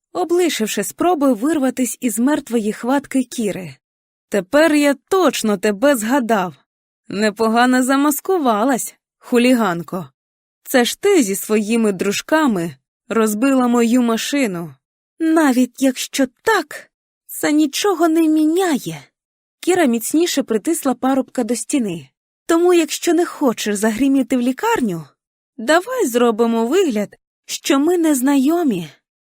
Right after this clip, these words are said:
Артем так і не встиг щось відповісти, на дах вийшов викладач. Мабуть, помітив, що двері відкриті. Злякавшись, що її зараз застукають за побиттям студента,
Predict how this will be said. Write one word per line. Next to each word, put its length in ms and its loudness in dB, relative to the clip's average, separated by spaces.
Артем 460 -2
так 320 -4
і 60 2
не 140 2
встиг 360 -2
щось 400 -2
відповісти, 800 -2
на 200 0
дах 400 0
вийшов 460 0
викладач. 800 -4
Мабуть, 360 0
помітив, 520 0
що 240 -4
двері 380 2
відкриті. 720 -2
Злякавшись, 800 0
що 200 -2
її 280 4
зараз 340 0
застукають 600 -2
за 100 -4
побиттям 500 -4
студента, 680 -2